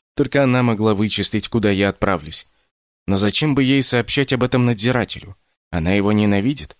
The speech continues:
Надзиратель снова улыбнулся. «Возможно». «Куда прикажете его определить, надзиратель?» спросил Друсиус. «Не к остальным же, я полагаю?»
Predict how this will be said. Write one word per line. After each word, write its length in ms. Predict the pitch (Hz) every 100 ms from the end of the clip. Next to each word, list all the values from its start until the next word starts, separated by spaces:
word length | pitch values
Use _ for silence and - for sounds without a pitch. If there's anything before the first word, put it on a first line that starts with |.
| _ _ _ -
Надзиратель 600 | 95 87 95 110 117 104
снова 340 | - 117 104
улыбнулся. 680 | 85 82 67 82 76 - - _ _ _ _ _ _
«Возможно». 920 | - - 226 240 208 165 151 170 208 240 _ _ _ _ _ _ _
«Куда 240 | 123 120 127
прикажете 580 | 123 113 131 113 107
его 160 | 120 120
определить, 560 | 117 113 110 127 104 -
надзиратель?» 600 | 104 98 113 107 76 - _
спросил 520 | - - 101 - 101
Друсиус. 580 | 87 101 92 73 71 - _ _ _ _ _ _ -
«Не 120 | 101
к 80 | 120
остальным 420 | 113 127 139 175
же, 120 | 98
я 120 | 90
полагаю?» 520 | 87 90 95 87 73